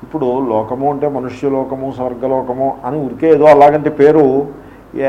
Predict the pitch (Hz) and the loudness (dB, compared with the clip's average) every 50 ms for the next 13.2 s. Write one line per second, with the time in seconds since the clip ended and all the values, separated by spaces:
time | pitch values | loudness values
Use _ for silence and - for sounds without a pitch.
0 | 131 131 127 123 143 135 131 131 123 139 - 175 156 151 - - - 165 165 165 | 2 2 4 2 2 0 0 -4 -8 -2 0 2 2 2 2 0 -4 -6 -6 -6
1 | - 170 165 156 - 160 151 147 131 117 - - 156 156 135 131 127 110 107 110 | -6 -6 -6 -4 -6 -4 -4 -4 -4 -6 -6 -8 -6 0 0 0 0 0 -6 -8
2 | 135 143 156 165 156 156 160 165 156 151 135 135 139 151 147 - - 156 156 139 | -6 -2 0 -2 0 2 0 0 0 0 -2 -2 -2 -2 -4 -4 -2 -2 -2 -2
3 | - 147 147 139 147 160 151 151 143 135 120 120 120 - - - - - - - | -4 -6 -6 0 2 0 2 2 -2 -2 -2 -2 -2 -6 -10 -16 -20 -20 -20 -6
4 | - 156 147 139 156 160 160 151 135 117 101 90 90 85 69 - - - - - | -6 -4 2 6 8 8 8 8 6 4 0 -4 -8 -12 -14 -16 -20 -20 -18 -14
5 | 123 139 143 131 135 135 139 139 139 - 151 156 151 151 - 151 139 - - 165 | -10 -10 -10 -4 0 0 0 0 -2 -4 -2 -2 -2 -2 -4 -6 -6 -4 -2 0
6 | 165 156 139 139 127 131 127 127 151 151 139 135 143 143 135 123 117 113 110 113 | 2 2 2 0 -2 -4 -6 -6 -6 -6 -4 -4 -4 -6 -6 -6 -8 -8 -10 -10
7 | - - - - - - - - - - - - - 143 - 156 - - 113 113 | -16 -20 -20 -20 -20 -20 -20 -20 -20 -20 -20 -12 -12 -10 -8 -8 -10 -10 -12 -12
8 | 131 - - - - 170 170 - 185 180 175 175 165 139 120 120 120 - 95 92 | -12 -14 -16 -14 -12 -12 -10 -8 -6 -2 2 4 6 6 6 4 2 -2 -8 -4
9 | 101 117 165 175 180 202 196 190 180 156 123 104 98 101 - - - - - - | 0 2 2 4 4 4 2 4 4 2 0 0 -2 -8 -14 -18 -20 -20 -20 -20
10 | - - - 110 113 110 120 139 - 180 170 170 170 160 156 165 165 160 156 147 | -18 -4 -4 -2 0 0 -2 -2 -4 -6 -6 -6 -10 -2 2 4 4 4 4 0
11 | 127 123 127 143 147 139 135 131 - 113 123 139 147 135 - 139 151 151 147 139 | 0 2 4 4 4 4 4 0 0 0 2 2 2 2 0 -6 -4 -4 -4 -4
12 | - 131 135 135 131 131 131 - - 143 131 117 117 107 104 110 113 123 139 156 | -2 -2 -2 -2 -4 -6 -10 -8 -6 -6 -4 -4 -4 -6 -6 -6 -6 -2 -2 -2
13 | 180 180 - | -2 -4 -8